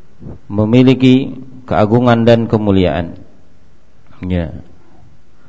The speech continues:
Itu makna daripada, ya, kalimat Allah. Hendaknya kita harus pahami, harus kita ketahui. Ya, apa itu?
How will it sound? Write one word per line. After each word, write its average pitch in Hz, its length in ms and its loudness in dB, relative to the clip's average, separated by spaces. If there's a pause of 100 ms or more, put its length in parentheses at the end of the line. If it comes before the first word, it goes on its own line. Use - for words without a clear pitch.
(220)
Itu 143 240 4
makna 131 320 4
daripada, 110 720 2 (320)
ya, 98 240 -6
kalimat 107 720 -2 (160)
Allah. 101 640 0 (1800)
Hendaknya 101 240 0
kita 120 300 2 (260)
harus 104 320 0
pahami, 120 560 4
harus 101 240 0
kita 120 240 2
ketahui. 123 640 6 (1120)
Ya, 113 400 0 (240)
apa 98 400 0
itu? 151 480 -2